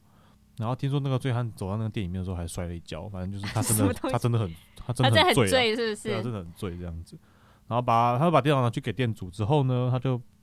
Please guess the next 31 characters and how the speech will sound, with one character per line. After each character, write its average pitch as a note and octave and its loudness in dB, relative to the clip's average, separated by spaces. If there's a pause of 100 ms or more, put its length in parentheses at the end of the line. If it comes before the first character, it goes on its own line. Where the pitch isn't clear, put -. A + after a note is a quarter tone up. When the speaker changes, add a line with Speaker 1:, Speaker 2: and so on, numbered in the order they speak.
Speaker 1:
接 B2 0
受 B2+ -2
了 A2 -2
一 - -6
下 G#2+ -6
那 A2 -4
个， G2 -8
你， A#2 -10 (100)
你 A2 -10
要 A2 -6
签 A#2+ -6
个 G#2 -6
单 F#2+ -4
子 G2 -12
嘛， E2+ -12
对 F2+ -12
不 F2+ -10
对？ F#2 -4
Speaker 2:
嗯。 - -4
Speaker 1:
不 A2+ -2
然 G2+ -2
你 F2+ -6 (100)
怎 - -14
么 E2 -10
知 F#2+ -4
道 G#2+ 0
谁 E2+ -8
修 F2 -10
的？ F2+ -12 (100)
这 A2+ -12
样， F2+ -10